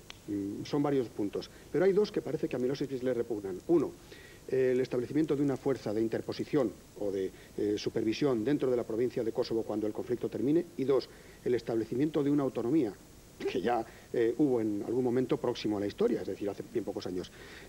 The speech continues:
Eh, si buscamos una solución, una salida a este conflicto, eh, señor,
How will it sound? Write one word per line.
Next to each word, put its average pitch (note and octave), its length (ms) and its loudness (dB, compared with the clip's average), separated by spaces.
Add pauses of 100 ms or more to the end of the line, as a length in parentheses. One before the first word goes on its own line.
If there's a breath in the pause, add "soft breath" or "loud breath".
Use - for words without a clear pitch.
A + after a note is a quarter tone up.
(160)
Eh, C#3+ 260 4
si - 240 0
buscamos F3+ 480 2
una E3+ 140 4
solución, D3 440 2
una C#3 100 2
salida C3 240 0
a - 20 0
este - 140 -4
conflicto, C#3+ 500 -2 (240)
eh, A2 120 0
señor, B2 400 0